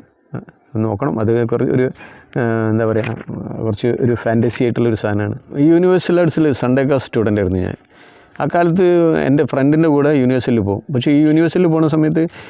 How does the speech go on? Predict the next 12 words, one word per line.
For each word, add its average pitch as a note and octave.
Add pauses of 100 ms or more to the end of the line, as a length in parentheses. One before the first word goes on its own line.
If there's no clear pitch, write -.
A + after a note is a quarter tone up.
(160)
ഈ B2
ഉച്ചയ്ക്ക് A#2
ശേഷം E3
സിനിമ C#3
കാണാൻ D3
വേണ്ടിയിട്ടാണ് C3+
യൂണിവേഴ്സൽ B2
ആർട്സ് A#2
പോകുന്നത് G2+
ഇവൻ്റെ G2
കൂടെ. G2+ (800)
അല്ലാതെ C#3